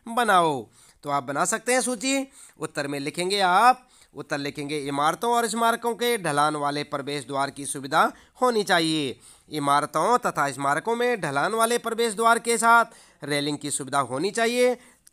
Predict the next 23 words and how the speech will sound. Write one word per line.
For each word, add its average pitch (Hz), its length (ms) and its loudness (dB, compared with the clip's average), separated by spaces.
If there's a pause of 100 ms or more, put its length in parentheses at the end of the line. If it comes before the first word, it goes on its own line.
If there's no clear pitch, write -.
ताकि 226 360 2 (360)
पहिए 160 300 0
वाली 233 280 4
कुर्सी 233 340 -4
का 240 160 4
आसानी 156 560 0
से 151 160 -8
प्रयोग 180 420 -2 (260)
किया 233 220 0
जा 180 180 6
सके। 165 380 -2 (340)
इस 151 200 -8
तरह 143 180 0
के 147 160 -8
व्यक्तियों 139 440 -8
के 151 160 -8
लिए 196 400 2 (320)
उचित 180 320 -6
रोशनी 233 340 -2
का 247 220 2
प्रबंध 147 360 -4
होना 139 280 -2
चाहिए 165 480 0